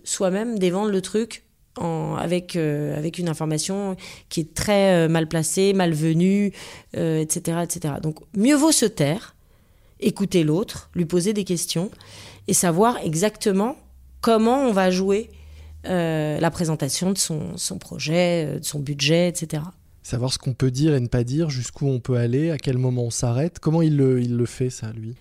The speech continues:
Speaker 1: Bah, lui, il se tait, tout simplement. Donc, il met les gens très, très mal à l'aise.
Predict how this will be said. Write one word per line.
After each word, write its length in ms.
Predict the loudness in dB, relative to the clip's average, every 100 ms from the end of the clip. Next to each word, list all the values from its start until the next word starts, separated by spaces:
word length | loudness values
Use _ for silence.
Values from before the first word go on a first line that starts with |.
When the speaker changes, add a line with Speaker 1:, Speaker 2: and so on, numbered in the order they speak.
| -20 -4
Speaker 1:
Bah, 120 | 0
lui, 180 | 4 4
il 40 | 2
se 100 | 2
tait, 220 | 0 0
tout 160 | -4
simplement. 400 | -4 -2 0 0 0 -4 -8
Donc, 180 | -8 0
il 80 |
met 80 | 4
les 140 | 6 4
gens 240 | 2 0 -4 -4
très, 220 | 0 0
très 160 | 0
mal 180 | 2 4
à 80 | 4
l'aise. 240 | 4 2